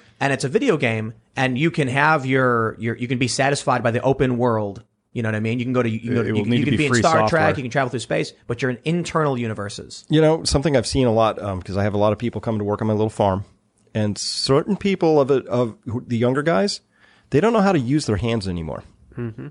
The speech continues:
Speaker 3: Um, and I'm sure every generation says this. Kids these days, right? But no, there's something really missing from the screen generation in its problem solving, spatial abilities, all this. So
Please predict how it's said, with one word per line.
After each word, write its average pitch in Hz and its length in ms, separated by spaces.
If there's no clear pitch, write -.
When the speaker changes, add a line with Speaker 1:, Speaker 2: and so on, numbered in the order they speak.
Speaker 3:
Um, 110 240
and 127 100
I'm 139 60
sure 135 220
every 120 160
generation 107 420
says 95 240
this. 87 140
Kids 147 260
these 123 180
days, 95 220
right? 135 220
But 143 200
no, 165 220
there's 143 180
something 165 360
really 151 280
missing 147 280
from 110 160
the 104 80
screen 131 280
generation 98 580
in 120 100
its 110 140
problem 135 400
solving, 131 340
spatial 123 480
abilities, 117 380
all 127 120
this. 120 160
So 123 240